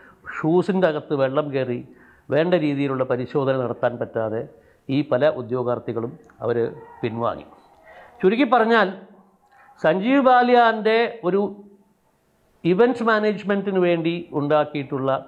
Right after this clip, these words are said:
ഈ അഗ്നിവീർ റിക്രൂട്ട്മെന്റ്, തീർച്ചയായും അദ്ദേഹമാണ് ഇതിൻ്റെ പിറകിൽ നിൽക്കുന്നതെന്നും അദ്ദേഹത്തിൻ്റെ അനുഗ്രഹാശിസ്സുകളോടു കൂടിയാണ് ഈ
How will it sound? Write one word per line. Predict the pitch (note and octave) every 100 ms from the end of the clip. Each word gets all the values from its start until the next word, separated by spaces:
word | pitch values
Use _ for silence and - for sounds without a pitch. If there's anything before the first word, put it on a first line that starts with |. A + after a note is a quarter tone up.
| - _ _ _ _
ഈ | D3+ F#3 G3 - - - C3
അഗ്നിവീർ | C3 E3 D#3+ D#3 D3+
റിക്രൂട്ട്മെന്റ്, | B2+ C#3+ B2+ G#2 D#2 - -
തീർച്ചയായും | D3 C#3+ E3+ E3+ F3+ D#3
അദ്ദേഹമാണ് | F3 G#3 G#3 F3+ F3 E3+
ഇതിൻ്റെ | E3 D#3+
പിറകിൽ | D3 D3+ D3+ D3+ -
നിൽക്കുന്നതെന്നും | C3+ B2+ C#3+ C3+ B2 D3 G3 - - - D#3
അദ്ദേഹത്തിൻ്റെ | G3 A#3 A#3 A3 A3+ A3+ - - - -
അനുഗ്രഹാശിസ്സുകളോടു | D3 E3+ F#3+ F#3 F#3+ F#3 G3 G3 F#3 F3+ F3
കൂടിയാണ് | D#3 E3 E3+ D3+ C#3+ C#3+
ഈ | -